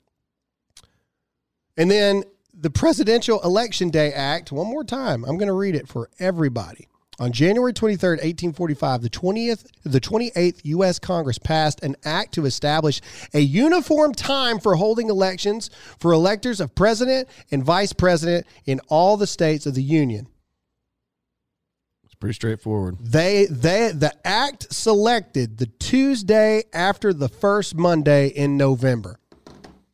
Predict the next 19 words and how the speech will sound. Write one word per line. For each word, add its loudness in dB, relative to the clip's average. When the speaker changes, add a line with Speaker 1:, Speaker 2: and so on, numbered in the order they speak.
Speaker 1:
There's 2
no, 6
unless 4
there's 4
a 4
pandemic 2
clause -4
in -12
there. -14
Speaker 2:
Right. -4
Speaker 1:
So 4
again, 2
if -2
we're 2
going 4
back 0
to -6
constitutional 0
authority 4